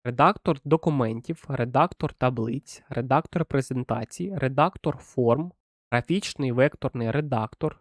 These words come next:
редактор фотографій, відеоконференції, відеоконференції, пошукова служба, перекладач, електронний календар,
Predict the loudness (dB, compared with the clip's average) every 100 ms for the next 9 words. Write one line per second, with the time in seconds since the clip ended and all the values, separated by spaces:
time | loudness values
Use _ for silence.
0 | -8 -4 0 -2 0 -6 -6 -4 -2 0
1 | 0 0 -4 -6 -6 _ _ -2 2 2
2 | 0 -4 0 0 0 -4 -8 -8 -8 -10
3 | _ _ _ _ _ _ _ _ _ _
4 | _ _ _ _ -4 -2 2 2 2 -4
5 | 0 0 0 -4 -8 -6 -6 -4 -4 -4
6 | 0 2 2 0 -2 -4 -4 -4 -4 -4
7 | _ 0 0 0 -2 0 0 0 -4 -14
8 | -6 -2 -2 -4 -2 0 -2 -2 -2 -2
9 | -2 -2 -6